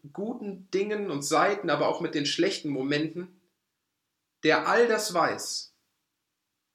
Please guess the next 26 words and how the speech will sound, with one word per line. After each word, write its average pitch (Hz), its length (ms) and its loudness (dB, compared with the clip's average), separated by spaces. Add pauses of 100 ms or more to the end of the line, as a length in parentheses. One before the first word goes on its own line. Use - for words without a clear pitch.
(140)
und 143 180 -4
uns 131 220 -4
trotzdem 170 540 0
liebt. - 540 -6 (920)
Aber 135 240 -2
wir 139 100 2
fürchten 196 540 2
uns 131 160 -4
davor, 131 380 0
wenn 139 160 -4
irgendeine 165 500 -2
Person 143 540 -2
nur 147 340 -2
gen-, 147 220 -2
ganz 165 260 -2
genau 147 440 0
wissen 156 300 -4
könnte 151 520 -4 (500)
oder 123 160 -4
hineinschauen 131 680 0
könnte, 127 360 -8
dass 113 160 -8
sie 120 80 -4
uns 107 200 -8
ablehnen 110 480 -4
würden. 104 300 -20